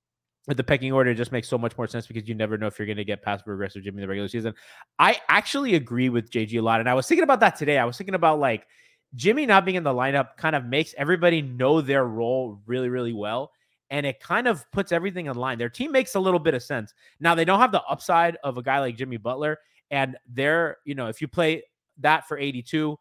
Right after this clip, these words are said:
you know, the nights where they have cold shooting, they have no other recourse. And it,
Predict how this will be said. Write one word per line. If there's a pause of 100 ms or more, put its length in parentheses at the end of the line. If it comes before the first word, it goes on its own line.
(240)
you
know,
the
nights
where
they
have
cold
shooting, (340)
they
have
no
other
recourse.
And
it,